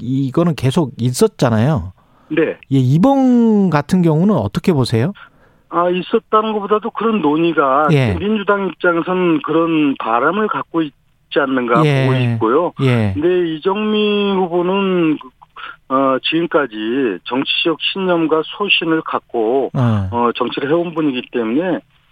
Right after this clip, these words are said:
Speaker 2: 예, 저는 그렇게 아마 이정미 후보는 그 소신을 지키는 것으로 좀 이해는 하고 있습니다만,
Speaker 1: 예.
Speaker 2: 어, 그것은 뭐 제가 그 이상의 문제는 말씀드릴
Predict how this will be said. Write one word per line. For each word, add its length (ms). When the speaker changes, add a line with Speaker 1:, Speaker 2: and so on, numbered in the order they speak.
Speaker 2:
예, 220
저는 240
그렇게 320
아마 200
이정미 580
후보는 480
그 100
소신을 440
지키는 380
것으로 320
좀 200
이해는 320
하고 220
있습니다만, 960
Speaker 1:
예. 380
Speaker 2:
어, 260
그것은 440
뭐 400
제가 560
그 180
이상의 300
문제는 380
말씀드릴 500